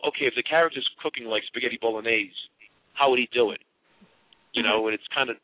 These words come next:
Speaker 1: it sounds funny because you have to kind of become the person, because then when you go do it, if you're on stage, especially for, like, six or eight weeks,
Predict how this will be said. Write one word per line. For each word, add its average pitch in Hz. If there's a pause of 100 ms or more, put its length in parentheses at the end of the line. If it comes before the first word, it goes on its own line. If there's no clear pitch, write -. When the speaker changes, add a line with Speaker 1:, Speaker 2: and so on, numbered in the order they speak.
Speaker 1:
it -
sounds 143
funny 165
because 117
you 131
have -
to -
kind 135
of 120
become 117
the 101
person, 160
because 117
then 135
when 123
you 123
go 123
do 160
it, 123
if 107
you're 117
on 110
stage, 147
especially 104 (640)
for, 127
like, 113
six -
or 127
eight 104
weeks, 147